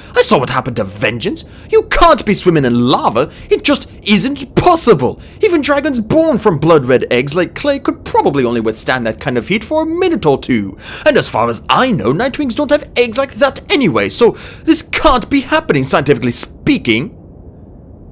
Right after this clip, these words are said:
The queen let out a small, possibly amused snort,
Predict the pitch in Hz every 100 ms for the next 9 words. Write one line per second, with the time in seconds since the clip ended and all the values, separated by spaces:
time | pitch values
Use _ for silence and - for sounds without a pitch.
0 | - - - - - - - - 131 143
1 | - 311 139 135 120 104 - 226 262 107
2 | 92 - 453 - 202 170 120 170 131 95
3 | - - 180 123